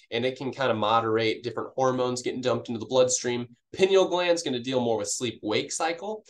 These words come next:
um, and that's all part of the diencephalon. So we're dealing a little more with really important, uh, homeostatic mechanisms like sleep,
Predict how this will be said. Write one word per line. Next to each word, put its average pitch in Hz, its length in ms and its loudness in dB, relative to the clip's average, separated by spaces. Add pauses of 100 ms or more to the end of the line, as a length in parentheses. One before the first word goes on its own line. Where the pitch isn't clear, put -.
(260)
um, 110 160 0
and - 20 2
that's 147 160 0
all 143 220 2
part 120 180 0
of 110 100 -4
the 110 100 -2
diencephalon. 95 840 -4
So 139 140 0
we're 160 120 2
dealing 294 360 2
a - 20 2
little 170 300 2
more 135 200 2
with 110 220 -2
really 110 340 -4
important, 110 560 -4 (120)
uh, 90 260 -4
homeostatic 104 800 0
mechanisms - 680 -8
like 101 160 -4
sleep, - 460 -6